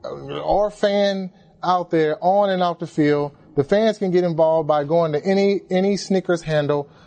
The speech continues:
but then they can go to hashtag Snickers Chain to follow the process. This is the first bling that's gonna be given out for the first game to that hungriest player. So they gotta be hungry if they want this or his. It's,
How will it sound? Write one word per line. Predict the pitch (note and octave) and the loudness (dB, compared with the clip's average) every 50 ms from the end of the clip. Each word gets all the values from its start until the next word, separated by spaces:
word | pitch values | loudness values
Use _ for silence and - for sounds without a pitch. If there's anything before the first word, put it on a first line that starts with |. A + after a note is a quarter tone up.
| - - | -4 0
but | F3 F3+ E3+ | 2 2 4
then | G#3 G#3 G3+ | 2 2 2
they | G3 F#3+ | 0 0
can | F3 F#3+ F#3+ F#3 | -2 -2 0 0
go | F#3+ F#3+ F#3 | 2 2 2
to | E3+ E3+ D#3 D3+ - - - - - | 4 4 4 2 0 -2 -8 -2 0
hashtag | G#3 G#3+ G#3 G3+ - G3+ F#3+ F3+ E3+ D#3+ | 2 2 0 0 0 2 2 2 2 0
Snickers | - - G3 G3 - E3+ - | 0 0 0 0 0 -2 -4
Chain | - - - F#3+ G3 G3+ G3 F3+ | -4 -2 0 0 2 2 2 2
to | D#3+ | 0
follow | - - - F#3+ F#3+ G3+ G3+ G3+ G3+ F#3+ F#3+ F3+ - - - - | 0 -2 -2 0 2 4 4 4 2 2 0 -2 -4 -8 -12 -6
the | C#3+ D3 | -4 -4
process. | - - G3+ F#3+ F3 E3 - - D3 C3 B2 - - - | 0 2 2 2 2 0 -2 -2 -2 -2 -2 -4 -4 0
This | C#3 E3+ G#3 - A#3 | 2 2 2 2 2
is | A3 F#3 | 0 0
the | G3 F3 | 0 -2
first | - - A3+ A3+ A3 G#3 F3 - - - - - - - - - - - - - - - - - _ - - - - - - - - - - - | -2 0 0 2 2 2 0 -2 -6 -12 -14 -16 -18 -18 -18 -18 -18 -20 -20 -20 -20 -20 -20 -20 _ -20 -20 -20 -20 -20 -20 -20 -20 -20 -18 -8
bling | D#3 D3 F3 G3+ A3+ A#3+ A#3 G#3+ G3 F3+ E3+ D#3+ D#3 C#3 - - | -2 2 2 4 4 4 2 2 0 0 -2 -2 -4 -8 -4 -2
that's | D#3 D3 - | -2 0 0
gonna | F#3+ F3+ F3 | 0 0 2
be | E3+ | 0
given | D#3+ D#3 G3+ G#3 G3 F#3+ F#3 | 0 2 0 0 0 0 0
out | F#3+ F#3+ F3+ E3 D3+ C3+ - _ - _ _ _ _ _ _ | 0 0 -2 -2 -4 -4 -8 _ -20 _ _ _ _ _ _
for | - F3+ | 0 0
the | D#3+ D3+ | 0 2
first | - G3+ G3+ G3+ G3 - | 0 0 0 0 0 0
game | G#3 G3 F#3+ F#3 F3+ E3+ | 0 0 0 0 -2 -2
to | - - A3+ G#3+ | 0 0 2 2
that | G3 F#3+ F3+ E3+ D3+ - - _ - - | 4 2 2 0 -2 -6 -12 _ -20 -6
hungriest | - - A3 G#3+ F3+ G3 F#3+ E3+ D#3+ - - | -2 0 0 2 2 2 2 2 0 -2 -2
player. | - G#3+ A3 G#3 F3 D#3+ D3+ C#3+ C#3+ C#3+ - | 0 2 2 4 4 2 2 0 -4 -8 -6
So | - - E3+ | -2 0 2
they | F3 F3 | 2 2
gotta | E3 G3+ G#3 G#3+ G3+ F3 | 2 2 0 0 0 -2
be | E3+ F3+ | -2 -2
hungry | E3 F#3 G3 F#3+ D#3+ D#3+ D#3 | 0 0 0 0 2 0 0
if | D3+ C#3+ | 0 0
they | E3 D#3 | 0 0
want | D#3 E3 D#3 C3+ | 2 0 0 0
this | D3 D#3 C#3+ - | 0 0 0 0
or | D3+ D3+ | 0 0
his. | D3+ C#3+ B2 - | 0 -2 -2 0
It's, | E3 F3 F3 E3+ - - - | 0 0 0 0 -4 -10 -16